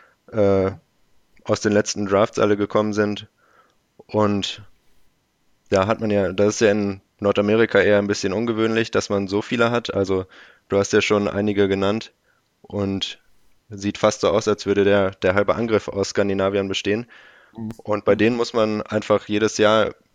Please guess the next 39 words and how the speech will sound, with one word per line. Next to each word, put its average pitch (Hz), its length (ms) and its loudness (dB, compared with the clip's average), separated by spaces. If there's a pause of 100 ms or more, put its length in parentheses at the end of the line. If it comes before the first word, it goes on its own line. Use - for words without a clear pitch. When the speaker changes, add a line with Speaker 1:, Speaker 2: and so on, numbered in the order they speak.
(300)
Speaker 1:
immer 101 220 -2
wieder 98 160 2
gucken, 104 440 -4
ob - 200 -6
die 101 100 -2
es 95 140 -2
jetzt 98 180 0
wirklich 101 500 0 (340)
zu 98 280 -2
absoluten 101 460 -2
Topspielern 117 580 -2
schaffen 120 400 0
oder 101 460 2 (160)
für - 240 2
immer 110 300 4
einfach 101 480 -2 (180)
ganz 98 240 -2
gute 107 540 2
Europäer 104 500 2
bleiben. 92 380 -2 (840)
Ähm, 95 380 -4 (100)
deshalb 98 300 0
denke 104 180 -2
ich, 87 120 -2
auch 95 120 -2
in 95 120 -6
diesem 104 260 -2
Jahr 101 320 0 (460)
wird 101 180 -2
man 95 140 -4
sehen 104 240 0
müssen, 95 360 -6
äh, 90 380 -2 (540)
wie 101 200 -2
weit 104 200 4
es - 80 -10
nach 92 100 0
vorne 101 320 -2
geht. 95 240 -2